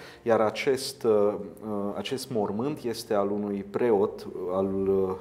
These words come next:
comunității poloneze unitariene din, uh, din Cluj. Când s-a început construcția acestei biserici, atunci, uh, această comunitate poloneză, care era tot mai mică, devenea tot mai mică,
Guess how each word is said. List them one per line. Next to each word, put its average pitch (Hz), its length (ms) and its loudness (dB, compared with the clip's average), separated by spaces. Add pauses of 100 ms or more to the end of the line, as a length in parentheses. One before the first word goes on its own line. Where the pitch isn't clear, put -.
(500)
comunității 101 1000 0 (280)
poloneze 101 840 0
unitariene 98 760 0
din, 95 280 -4
uh, 92 720 -4
din 95 200 -2
Cluj. 95 380 -2 (920)
Când 143 480 6 (320)
s-a - 160 -2
început 110 500 0
construcția 117 640 0
acestei 101 440 -2
biserici, 117 640 0
atunci, 107 680 -4
uh, 98 40 0 (340)
această 98 380 -4
comunitate 101 760 -2
poloneză, 95 1040 -2
care 98 220 2
era 95 220 4
tot - 260 0
mai 90 180 -6
mică, 90 280 -4
devenea 95 360 0
tot 101 240 -4
mai 85 180 -6
mică, 123 380 0